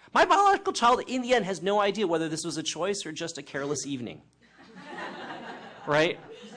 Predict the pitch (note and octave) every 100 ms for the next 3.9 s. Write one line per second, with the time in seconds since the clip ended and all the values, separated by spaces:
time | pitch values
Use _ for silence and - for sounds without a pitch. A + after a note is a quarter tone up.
0 | - - - - - - _ - - C#4
1 | C#4+ C#4+ G#3+ C4+ B3+ F#3 F#3+ A3 - G#3+
2 | G3 D#3 F3+ F3 A3+ D4+ A3 G#3 G#3+ A#3+
3 | A#3+ F#3+ D3 G#3 F#3+ F3+ G3 F#3